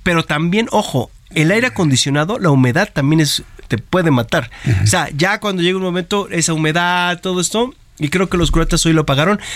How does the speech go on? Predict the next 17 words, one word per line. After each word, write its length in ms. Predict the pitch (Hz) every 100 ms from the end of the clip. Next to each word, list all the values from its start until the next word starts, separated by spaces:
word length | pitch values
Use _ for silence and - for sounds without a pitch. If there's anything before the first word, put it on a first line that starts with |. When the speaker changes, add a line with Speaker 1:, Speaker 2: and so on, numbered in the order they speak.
| -
Speaker 1:
Pero 140 | 277 254
bueno, 320 | 269 156 104 -
Argentina, 720 | - 175 202 202 196 269 285 208 - - - - -
sin 260 | - 262
ser 280 | - 311 349
un 180 | 370 349 -
fútbol 720 | - - - 277 254 247 269 - -
tan, 680 | 240 226 262 269 254 240 220
digamos, 680 | 208 196 208 226 226 220 185
vistoso, 580 | 180 - - 160 277 381 - - - - - - - - -
fue 120 | 233
efectivo 400 | 269 196 247 240
cuando 220 | 190 147
tuvo 200 | 196 185
que 80 | 143
ser. 220 | 127 110 - -
Speaker 2:
Ujú. 380 | 110 95 110